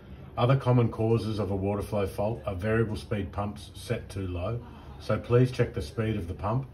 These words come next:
and increase it so no bubbles are present in the cell housing and you see a constant flow of water.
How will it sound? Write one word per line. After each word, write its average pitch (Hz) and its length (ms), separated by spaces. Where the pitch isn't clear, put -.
and 107 140
increase 117 560
it 95 120
so 104 180
no 110 220
bubbles 98 420
are 95 60
present 95 400
in 90 80
the 87 100
cell 104 260
housing 85 460
and 98 100
you 95 80
see 95 220
a 90 60
constant 92 460
flow 87 220
of 85 140
water. 90 260